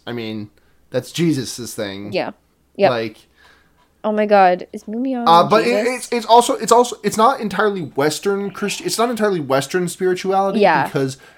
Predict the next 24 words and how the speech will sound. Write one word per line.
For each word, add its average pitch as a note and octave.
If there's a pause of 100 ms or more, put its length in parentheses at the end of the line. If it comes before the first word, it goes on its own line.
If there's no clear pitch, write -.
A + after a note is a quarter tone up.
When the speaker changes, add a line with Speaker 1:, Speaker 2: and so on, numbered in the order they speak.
(200)
Speaker 1:
there's F3+
Speaker 2:
Oh, F3
Speaker 1:
also C4+
Speaker 2:
for -
Speaker 1:
a F3
Speaker 2:
sure. G#3
Speaker 1:
point E3+
where, C#3+ (240)
like, F3
ob-, F#3+
like, F#3
there's G3
a G3+
pretty B3
obvious E3
thing D#3+
where C#3+
the B2+
f-, -
the D3
photos E3
being D3
captured C#3
is, B2+